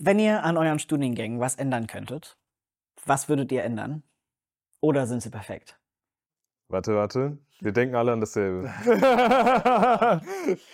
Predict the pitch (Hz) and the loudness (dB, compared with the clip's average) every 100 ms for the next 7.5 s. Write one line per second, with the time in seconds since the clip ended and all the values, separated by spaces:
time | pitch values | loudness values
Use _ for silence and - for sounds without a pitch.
0 | 311 262 233 120 107 104 123 _ 156 - | -12 -12 -6 -2 -2 -4 -16 _ -20 -20
1 | 123 123 156 175 165 - 123 139 143 135 | -8 0 2 2 0 -2 -2 0 0 -2
2 | - 123 117 117 113 165 - 131 117 147 | -2 -4 -2 -4 -2 0 0 -2 -2 0
3 | 135 131 127 143 151 - 117 113 117 127 | 0 0 -4 -4 -4 -4 -2 0 -2 -2
4 | 175 196 196 123 117 113 - 131 165 160 | -2 -4 -4 -2 -2 -4 -4 -2 2 2
5 | 165 170 - _ 127 113 117 143 143 - | 0 -4 -8 _ -12 -8 -4 -2 -2 -4
6 | 123 127 123 - 139 - _ _ _ _ | -6 -6 -6 -4 -6 -8 _ _ _ _
7 | _ 117 113 110 110 | _ -6 -4 -8 -12